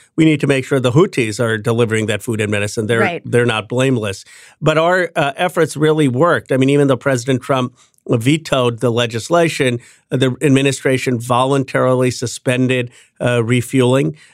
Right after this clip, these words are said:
Speaker 1: uh, in direct result to congressional action. Uh, Secretary Mattis at the time,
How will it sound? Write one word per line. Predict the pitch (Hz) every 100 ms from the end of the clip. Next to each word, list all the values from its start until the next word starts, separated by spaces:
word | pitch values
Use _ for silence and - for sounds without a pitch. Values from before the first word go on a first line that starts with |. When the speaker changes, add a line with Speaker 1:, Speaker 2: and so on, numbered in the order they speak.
| _
Speaker 1:
uh, | 131 120 -
in | 127
direct | 117 110 123 131 -
result | 113 120 120 123
to | - 120
congressional | - 123 117 120 - 127 113
action. | 110 123 - 135 135 - _ -
Uh, | -
Secretary | 143 131 131
Mattis | 117 120 123 127 127
at | 120
the |
time, | 117 131 127 127